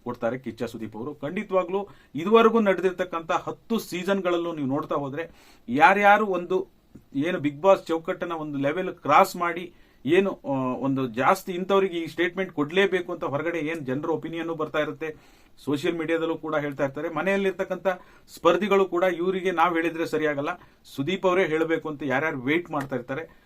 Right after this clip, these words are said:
ಅಂಥವ್ರಿಗೆ ಇದು ಸ್ಯಾಟಿಸ್ಫ್ಯಾಕ್ಷನ್ ಎಪಿಸೋಡ್ ಅಂತ ಹೇಳ್ಬೋದು, ನಿನ್ನೆ ನಡೆದಿರ್ತಕ್ಕಂಥ ವಾರದ ಕತೆ ಕಿಚ್ಚನ ಜೊತೆ, ಓಕೆನಾ? But, ಆ, ಎಲ್ಲೋ ಒಂದ್ ಕಡೆ ನಗು ನಗುತ್ತಾ ಚೆನ್ನಾಗೆ ಮಾತಾಡ್ತಾ ಇರೋ ವಿಷಯನ, ಫ್ಯಾಕ್ಟ್ ಅನ್ನ ನೇರವಾಗಿ ಹೇಳುವಂತ ಸ್ವಭಾವ,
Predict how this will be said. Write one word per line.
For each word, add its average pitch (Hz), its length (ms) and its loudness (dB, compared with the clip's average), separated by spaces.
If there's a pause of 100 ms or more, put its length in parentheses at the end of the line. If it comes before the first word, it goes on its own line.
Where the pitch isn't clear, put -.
(140)
ಅಂಥವ್ರಿಗೆ 170 520 -2
ಇದು 147 240 -6
ಸ್ಯಾಟಿಸ್ಫ್ಯಾಕ್ಷನ್ 185 960 -4
ಎಪಿಸೋಡ್ 143 420 -6
ಅಂತ 131 140 -6
ಹೇಳ್ಬೋದು, 123 340 -6
ನಿನ್ನೆ 139 260 -4
ನಡೆದಿರ್ತಕ್ಕಂಥ 120 640 -6 (540)
ವಾರದ 165 320 2
ಕತೆ 151 340 -4
ಕಿಚ್ಚನ 127 400 -4
ಜೊತೆ, 98 340 -12 (140)
ಓಕೆನಾ? 139 300 -4 (380)
But, 202 400 -4
ಆ, 147 60 2
ಎಲ್ಲೋ 185 220 2
ಒಂದ್ 202 120 0
ಕಡೆ 190 300 0
ನಗು 160 180 -2
ನಗುತ್ತಾ 185 360 2
ಚೆನ್ನಾಗೆ 170 360 -2
ಮಾತಾಡ್ತಾ 156 580 -4
ಇರೋ 139 200 0
ವಿಷಯನ, 156 400 -2 (100)
ಫ್ಯಾಕ್ಟ್ 143 360 -4
ಅನ್ನ 147 160 -6
ನೇರವಾಗಿ 139 640 -6 (240)
ಹೇಳುವಂತ 139 400 0
ಸ್ವಭಾವ, 131 560 -2